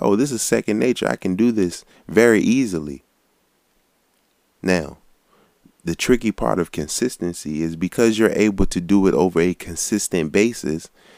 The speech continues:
you can then become immune to it, or you can become, uh, numb to that level of action, which is the next level of self-development. You always wanna have a challenge. You consistently want to challenge yourself.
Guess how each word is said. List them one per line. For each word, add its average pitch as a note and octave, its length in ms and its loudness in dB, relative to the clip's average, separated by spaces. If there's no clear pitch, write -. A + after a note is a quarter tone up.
you F2+ 140 -2
can E2+ 200 2
then G2+ 220 4
become F2 600 -2
immune G#2 500 2
to C#2+ 240 -2
it, C#2+ 60 -2
or D2 100 -2
you E2 100 -6
can E2+ 160 -6
become, E2+ 460 -4
uh, D#2 180 -4
numb G#2+ 400 2
to D2+ 460 -2
that E2 240 4
level D#2 380 0
of C#2+ 100 -4
action, D#2+ 460 -8
which F#2 200 2
is F2+ 120 0
the F2+ 100 4
next F#2 320 2
level E2+ 260 4
of D#2+ 100 0
self-development. E2+ 800 0
You D#2+ 220 -4
always G2 540 4
wanna F2+ 240 -2
have F2+ 200 -2
a C#2+ 80 -4
challenge. - 560 -8
You A#2 160 4
consistently E2 1000 -2
want E2+ 320 -2
to D2 120 -4
challenge D#2+ 600 -2
yourself. - 640 -6